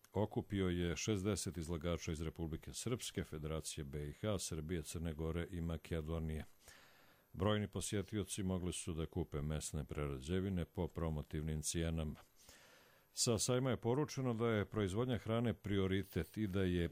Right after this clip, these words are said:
ima dovoljno u Republici Srpskoj, te da će vlada nastaviti podsticajima da pomaže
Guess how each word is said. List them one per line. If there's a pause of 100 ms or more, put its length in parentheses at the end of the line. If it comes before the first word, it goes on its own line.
(140)
ima
dovoljno
u
Republici
Srpskoj, (800)
te
da
će
vlada
nastaviti (380)
podsticajima
da
pomaže